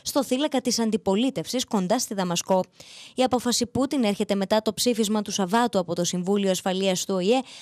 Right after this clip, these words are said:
που ζητούσε εγκεχηρία τριάντα ημερών στη Συρία. Σύμφωνα με τον Ρώσο Υπουργό Άμυνας, η πάυση πυρός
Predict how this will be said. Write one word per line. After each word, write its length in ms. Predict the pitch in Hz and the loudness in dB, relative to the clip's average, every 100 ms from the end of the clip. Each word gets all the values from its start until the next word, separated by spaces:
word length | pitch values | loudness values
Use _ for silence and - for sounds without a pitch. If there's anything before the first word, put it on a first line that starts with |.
| - - | -12 0
που 120 | 311 | 2
ζητούσε 380 | 226 - 285 302 | 2 0 0 0
εγκεχηρία 580 | 226 233 190 196 285 | 0 -2 0 0 0
τριάντα 420 | 277 202 202 294 285 | 0 0 0 0 0
ημερών 400 | 226 175 220 262 | 0 0 0 -2
στη 160 | - | -4
Συρία. 440 | - 180 180 175 170 - - | -4 -2 0 -2 -4 -16 -8
Σύμφωνα 460 | - 277 262 254 247 | -2 -2 0 0 0
με 120 | 247 | 0
τον 220 | 240 226 | 0 2
Ρώσο 280 | 240 254 240 | 2 2 -2
Υπουργό 300 | 202 202 202 | -2 0 2
Άμυνας, 480 | 190 196 262 277 - | 0 0 -2 -2 -4
η 40 | |
πάυση 340 | - 190 - | -2 -2 -2
πυρός 360 | 202 190 233 | -6 -2 0